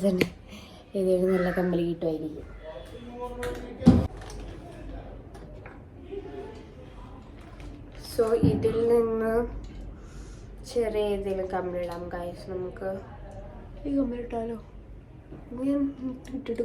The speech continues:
കുറേ കാലമായി, നമുക്കതിടാം. കൂടെ അതിൻ്റെ സ്റ്റഡും ഉണ്ട്. So, ഓ, അവിടെ മൊത്തം, ഗൈസ്, നമ്മൾ കമ്മലിട്ടു.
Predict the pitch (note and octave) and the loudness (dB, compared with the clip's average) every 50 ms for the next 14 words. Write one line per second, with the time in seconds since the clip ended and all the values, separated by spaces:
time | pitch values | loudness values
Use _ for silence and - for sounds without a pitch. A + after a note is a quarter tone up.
0 | A#3 A#3+ A#3 A3+ A3 G#3+ G#3+ - A3 G3+ G3 F#3+ F#3 F3+ F#3 F#3 F#3+ - G3+ F#3+ | 2 2 2 2 2 0 0 0 0 0 0 0 -2 -2 -2 -4 -4 -4 -4 -2
1 | E3+ E3 E3 - - - - - - - - - - - - - - - - - | -2 -2 -4 -4 -8 -10 -14 -14 -14 -14 -14 -14 -14 -14 -14 -12 -12 -12 -10 -10
2 | - - - - - - - G#3+ G#3 G#3 G#3 G#3 G#3 G#3+ G#3 - - G#3+ F#3 - | -10 -10 -10 -12 -8 -2 0 2 4 4 4 4 2 0 0 -2 0 0 0 0
3 | - - F#3 F#3+ F#3+ F3+ F3+ F3 F3+ G3+ A#3 - - - - - - - - - | 2 0 0 0 2 0 0 0 0 0 0 -2 -4 -10 -14 -16 -14 -14 -10 -6
4 | - G2 F#2+ G2 - - - - - - - - - - - - - - - - | -4 -2 -2 -2 -4 -6 -10 -14 -12 -6 -6 -4 -4 -6 -8 -14 -16 -16 -16 -16
5 | - - - - - - - - - - - - - - - - G3 G#3 A3+ A3+ | -16 -16 -16 -16 -14 -14 -12 -12 -12 -10 -8 -8 -8 -6 -6 -4 -2 0 2 2
6 | G3+ F#3 F#3 F#3 G3+ G#3+ G#3+ G#3+ A3 G#3 G3+ G3 G3+ - A#3 A3 A3 A3 - - | 2 2 2 2 0 0 0 0 0 -2 -2 -2 6 12 12 12 12 12 12 8
7 | A3+ A3 A3+ A3 G#3+ G#3+ A3 A3 - A3+ G#3 G#3 G#3 G3+ G3+ G#3 G#3 A3 A3 G#3 | 8 10 12 12 12 12 12 10 8 8 8 8 8 8 10 10 10 10 8 6
8 | G3 - - - - G#3 | 4 2 0 6 10 10